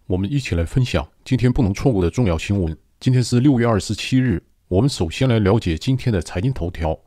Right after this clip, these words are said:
有三个方面的最新信息值得大家了解。第一是彭博社的报道，标题是“核心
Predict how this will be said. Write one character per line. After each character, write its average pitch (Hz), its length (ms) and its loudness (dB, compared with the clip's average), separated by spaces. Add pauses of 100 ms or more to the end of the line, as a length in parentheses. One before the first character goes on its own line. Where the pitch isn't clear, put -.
(160)
有 95 200 2
三 156 320 0
个 160 80 0
方 117 240 0
面 113 160 2
的 87 100 2
最 135 160 -2
新 123 220 -2
信 117 240 0
息 95 300 -4 (220)
值 104 180 0
得 92 100 2
大 95 140 2
家 90 100 2
了 90 240 2
解。 82 220 -6 (240)
第 170 200 2
一 190 60 2
是 107 420 2 (300)
彭 120 160 0
博 139 80 2
社 202 180 0
的 - 60 -2
报 98 220 0
道， 87 200 -2 (120)
标 131 180 4
题 95 160 -4
是 98 260 -4 (180)
“核 156 420 0
心 139 340 0